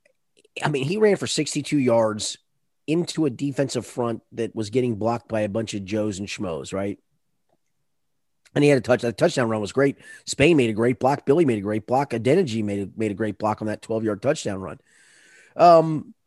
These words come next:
you know, he's, i-, it's funny. I, I kinda wrote about this too. I mean, he continues to be the jack of all trades that you really have to trust. Um, you know, Joe, Joe's played so much and you wanna get him so many touches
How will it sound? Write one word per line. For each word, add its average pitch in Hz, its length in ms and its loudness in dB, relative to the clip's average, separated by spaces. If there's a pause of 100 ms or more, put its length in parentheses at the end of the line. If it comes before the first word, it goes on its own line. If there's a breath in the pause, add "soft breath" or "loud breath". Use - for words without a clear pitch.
(320)
you 160 60 6
know, 180 80 10
he's, 151 120 6
i-, - 60 -16
it's 160 440 6
funny. 156 200 6
I, 139 260 6
I 139 100 6
kinda 131 300 0
wrote 131 120 6
about 131 180 6
this 143 180 2
too. 147 380 2
I 104 60 -4
mean, 110 160 0
he 117 100 -2
continues 120 400 -2
to 120 80 -6
be 127 80 2
the 123 80 0
jack 123 280 2
of 123 100 0
all 123 120 4
trades 131 360 2
that 104 120 -10
you 117 100 -6
really 113 260 2
have 127 120 0
to 117 80 -12
trust. 143 480 0 (400 soft breath)
Um, 120 480 4 (1120)
you 156 100 4
know, 135 120 8
Joe, 147 480 6 (300)
Joe's 175 260 6
played 147 320 2
so 147 260 2
much 143 440 4
and 131 80 0
you 127 80 0
wanna 147 180 2
get 139 120 0
him 127 100 0
so 147 180 0
many 127 160 2
touches 131 560 0